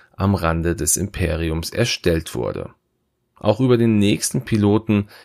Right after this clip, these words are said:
gibt es nur sehr, sehr wenige Informationen.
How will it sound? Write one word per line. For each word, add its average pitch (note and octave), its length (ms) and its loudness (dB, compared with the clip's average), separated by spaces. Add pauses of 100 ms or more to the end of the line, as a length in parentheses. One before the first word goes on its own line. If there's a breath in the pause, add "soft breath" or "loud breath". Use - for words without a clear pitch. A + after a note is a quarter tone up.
(160 loud breath)
gibt G#2 240 -2
es F#2+ 180 -2
nur F#2+ 320 0
sehr, F2 360 2
sehr F2 360 2
wenige F2 460 2
Informationen. E2 880 -2